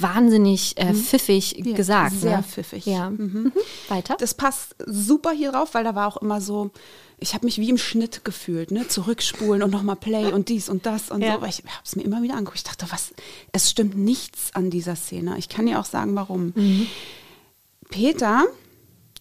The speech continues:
Speaker 2: der ist wirklich kein cooler Typ.
Speaker 1: Nee.
Speaker 2: Er ist wirklich,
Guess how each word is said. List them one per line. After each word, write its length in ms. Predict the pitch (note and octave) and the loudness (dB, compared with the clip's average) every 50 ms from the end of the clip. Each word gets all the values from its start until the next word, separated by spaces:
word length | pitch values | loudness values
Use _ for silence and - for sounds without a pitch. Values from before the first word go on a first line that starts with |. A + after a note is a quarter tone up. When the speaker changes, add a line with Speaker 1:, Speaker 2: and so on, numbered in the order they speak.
| _ _ - | _ _ -2
Speaker 2:
der 200 | A3 G#3+ - - | -2 -2 -2 -2
ist 360 | C4+ C#4+ - - - G#3+ F#3+ | 0 0 0 -2 -2 -2 -2
wirklich 560 | A3 B3 B3 D4 C#4 C#4+ C#4 - - - - - | -2 -2 0 0 -2 -2 -2 -2 -4 -6 -6 -4
kein 340 | - - A#3+ A3+ B3 B3+ | -2 0 0 2 0 -2
cooler 400 | - - - A3+ A3 A3 A3 G#3+ | -2 -4 -4 -4 -2 -4 -4 -6
Typ. 360 | - - A3+ G3+ F3+ - - - _ _ | -4 -4 -2 -4 -4 -6 -10 -18 _ _
Speaker 1:
Nee. 240 | - B3 B3+ C#4+ E4 G4+ A#4 C5 C5+ C5+ B4 A4 F4 | 6 8 10 10 10 10 10 10 10 10 10 12 12
Speaker 2:
Er 140 | C4+ A3+ G#3 | 10 10 8
ist 320 | G3+ - - G3 F#3 F3+ | 4 0 -4 -6 -2 0
wirklich, 600 | A3 C#4+ - - D#4 D#4 D#4+ D#4 - - - | 0 0 0 -2 -4 -4 -4 -4 -6 -8 -8